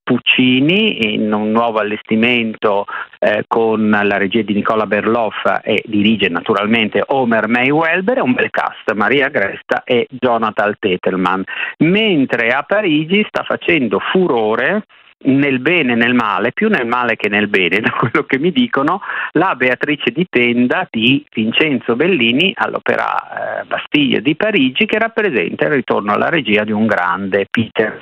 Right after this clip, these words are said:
Sellars. Eh, i giornali ne stanno parlando in maniera molto, molto controversa. È un titolo che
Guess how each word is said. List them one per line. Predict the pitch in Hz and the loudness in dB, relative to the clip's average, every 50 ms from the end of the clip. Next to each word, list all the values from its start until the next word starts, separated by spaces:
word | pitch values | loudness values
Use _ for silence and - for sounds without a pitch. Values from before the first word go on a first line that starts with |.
| - - | -10 -4
Sellars. | - 110 104 98 95 98 98 98 95 98 98 98 - - - - 107 107 110 110 - - - - - - - - | -2 0 2 2 2 2 2 2 0 0 -2 -4 -8 -12 -6 -2 0 0 0 -2 -4 -10 -14 -14 -14 -12 -4 0
Eh, | - 151 147 156 | 0 0 2 2
i | - 208 | 0 2
giornali | 190 214 202 175 131 127 123 127 131 131 | 2 2 2 2 0 0 0 0 0 2
ne | 127 123 120 - | 2 2 0 -2
stanno | - - 123 127 127 | -4 -4 -2 -2 -2
parlando | 123 - 127 123 117 110 110 117 117 113 | -2 -2 -2 0 0 0 0 0 0 0
in | 113 | 2
maniera | 113 113 113 117 120 120 113 110 | 2 2 2 2 0 0 0 0
molto, | 113 117 120 127 127 127 123 117 117 110 - 117 | 2 2 2 2 2 0 -2 -2 -2 -2 -2 0
molto | 113 123 123 123 117 107 - - 101 | 2 2 2 0 -2 -4 -4 -4 -2
controversa. | - 123 123 127 123 - 226 220 160 95 92 95 90 - - - 139 139 139 | 0 0 -2 0 0 -2 0 0 0 0 0 0 -2 -4 -4 -4 -2 -2 -2
È | - - 143 131 - - | -2 -2 -2 -2 -2 -2
un | 135 127 139 135 | 0 2 2 2
titolo | - 131 117 - - 123 120 120 | 2 0 0 0 0 0 0 -2
che | - - - | -2 -4 -4